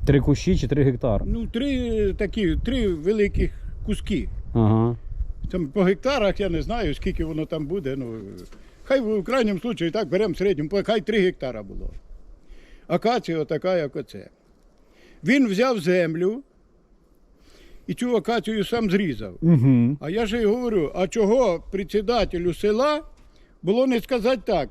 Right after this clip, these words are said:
Speaker 2: люди добрі, кому треба дрова, поїдьте, виріжте цю акацію і заберіть собі дрова».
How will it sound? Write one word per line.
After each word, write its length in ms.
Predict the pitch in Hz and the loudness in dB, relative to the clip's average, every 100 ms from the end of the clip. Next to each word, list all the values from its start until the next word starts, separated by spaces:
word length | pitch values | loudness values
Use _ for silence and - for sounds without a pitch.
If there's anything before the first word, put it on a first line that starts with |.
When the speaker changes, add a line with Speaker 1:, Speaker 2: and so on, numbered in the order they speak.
| - | -4
Speaker 2:
люди 360 | 185 254 151 165 | 0 0 0 2
добрі, 480 | 208 180 120 98 - - - | 2 2 -4 -10 -14 -20 -14
кому 260 | - 240 240 | 2 2 4
треба 300 | 214 226 202 | 2 0 0
дрова, 340 | 196 277 254 196 | 2 0 2 0
поїдьте, 480 | 208 202 254 - | 0 0 -2 0
виріжте 440 | 214 262 240 - 240 | 0 0 -2 -4 -6
цю 200 | 240 254 | 0 0
акацію 580 | 220 247 147 - 120 123 | 2 0 -2 -4 -8 -2
і 40 | |
заберіть 380 | 190 196 254 214 | 0 2 0 -2
собі 200 | 226 226 | -4 -2
дрова». 380 | 180 131 101 | 0 -2 -4